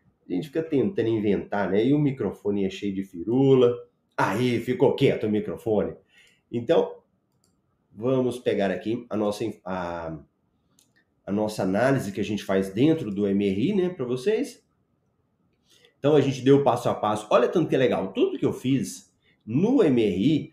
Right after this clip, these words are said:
a gente coloca pra quem não sabe, né? Então, pra quem tá começando, a gente coloca lá o passo a passo que a pessoa tem que fazer, ó. O sa-, tudo que eu fiz, ó, mostrando aqui como é que você faz.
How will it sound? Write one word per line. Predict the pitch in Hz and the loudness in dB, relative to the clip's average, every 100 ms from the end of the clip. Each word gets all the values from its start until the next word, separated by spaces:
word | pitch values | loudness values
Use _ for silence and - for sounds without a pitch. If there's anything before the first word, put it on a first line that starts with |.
| _ | _
a | - | -4
gente | 135 143 - | -2 -2 -2
coloca | 180 110 123 233 | 0 4 4 2
pra | - 127 | -2 -2
quem | 131 | 0
não | 120 113 | 2 2
sabe, | - 90 87 92 | 0 -4 -2 0
né? | 151 160 - _ | 0 0 -14 _
Então, | - 160 | -2 -2
pra | 208 | -2
quem | 196 214 254 | -4 -4 -4
tá | 220 | -4
começando, | 208 180 202 - 175 214 | -2 0 0 0 -2 0
a | 147 | -2
gente | 156 - | -4 -4
coloca | 190 190 190 | -2 0 0
lá | 190 | -2
o | 190 | -2
passo | - 233 359 359 339 - 202 | -4 -6 -6 -6 -6 -6 -6
a | |
passo | 156 120 120 | -4 -6 -6
que | 131 | -10
a | |
pessoa | 131 135 | -8 -8
tem | 127 131 | -6 -6
que | 131 | -6
fazer, | 104 92 90 | -6 -4 -4
ó. | 98 - _ _ _ _ _ _ _ _ _ _ _ _ _ _ _ _ _ _ _ | -4 -8 _ _ _ _ _ _ _ _ _ _ _ _ _ _ _ _ _ _ _
O | 127 | -10
sa-, | - 143 - | -6 -6 -6
tudo | - 320 392 - | -4 -2 0 2
que | |
eu | 214 | 0
fiz, | - 127 98 | 2 0 2
ó, | 139 | 2
mostrando | 143 143 139 131 127 127 | 4 4 2 0 2 2
aqui | 120 120 120 | 0 -4 -6
como | 117 117 | -4 -4
é | |
que | 107 | -4
você | 113 - | -8 -10
faz. | - 147 156 160 156 156 147 143 - - | -8 -6 -2 0 0 -2 -6 -10 -18 -20